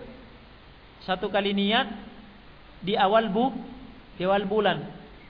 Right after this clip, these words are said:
Ya, malam pertama, malam itu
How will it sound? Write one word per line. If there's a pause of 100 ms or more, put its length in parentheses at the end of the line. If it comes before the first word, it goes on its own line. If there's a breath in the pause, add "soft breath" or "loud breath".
(440)
Ya,
malam
pertama, (960)
malam
itu